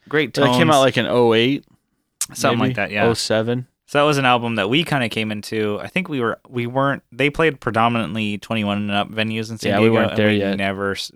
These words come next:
Speaker 1: were able to go 'cause we weren't old enough. But
Speaker 2: Yeah.
Speaker 1: that's a good one. So that was a little too underground, but w-,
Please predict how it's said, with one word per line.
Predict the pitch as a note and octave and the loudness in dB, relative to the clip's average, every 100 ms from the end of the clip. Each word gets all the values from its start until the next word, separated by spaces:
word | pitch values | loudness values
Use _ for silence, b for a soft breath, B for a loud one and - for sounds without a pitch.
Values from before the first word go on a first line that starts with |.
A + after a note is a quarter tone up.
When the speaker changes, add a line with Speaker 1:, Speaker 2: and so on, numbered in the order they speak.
| - | -14
Speaker 1:
were | G#2 | -8
able | F#2 E2 | -8 -8
to | - | -12
go | E2 F2 D#2+ | -10 -10 -12
'cause | - | -18
we | F2 | -18
weren't | E2 - | -18 -20
old | D2 D2+ | -20 -20
enough. | C2 C2 _ _ - | -20 -20 _ _ -2
But | G2 | -2
Speaker 2:
Yeah. | D#2+ D#2 - b b b - | -2 -12 -16 b b b -4
Speaker 1:
that's | B2 B2 | -4 -2
a | |
good | A2 | -2
one. | G#2 D#2+ E2 _ | -2 -4 -6 _
So | - A#2+ A#2 | 0 4 4
that | A2+ | 4
was | B2+ A#2+ - | 2 -2 -2
a | C#3+ | 2
little | D3 D#3 D3 | 4 4 4
too | B2+ C#3 B2 | 2 0 2
underground, | A2 F#2+ G2 F#2+ G2 | 2 0 0 0 -2
but | G#2 | -2
w-, | F#2 F#2+ | -4 -4